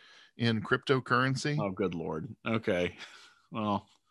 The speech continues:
Speaker 1: I'm, I'm, I'm gonna have to go fill out a bracket 'cause I think it's a grand prize was, like, one Bitcoin. What is, what is Bitcoin up to now?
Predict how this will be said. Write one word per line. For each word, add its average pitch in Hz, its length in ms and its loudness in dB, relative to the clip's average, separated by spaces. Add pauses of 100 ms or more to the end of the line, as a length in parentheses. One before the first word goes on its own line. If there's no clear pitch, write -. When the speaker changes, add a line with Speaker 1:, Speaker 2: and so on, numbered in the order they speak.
(160)
Speaker 1:
I'm, 143 180 4
I'm, 139 160 2
I'm 165 140 4
gonna 185 60 4
have 143 200 4
to - 80 -6
go 139 200 8
fill 151 220 6
out 127 120 6
a 107 40 0
bracket 117 480 2
'cause 98 140 -4
I 101 80 0
think 135 220 0
it's - 160 -6
a 120 60 2
grand 113 320 2
prize 120 240 4
was, 107 100 -4
like, 98 160 0
one 107 260 2
Bitcoin. 101 460 0
What 147 140 2
is, 143 200 2
what 151 160 0
is 143 80 -2
Bitcoin 120 460 0
up 107 160 -2
to 90 160 -6
now? - 300 -10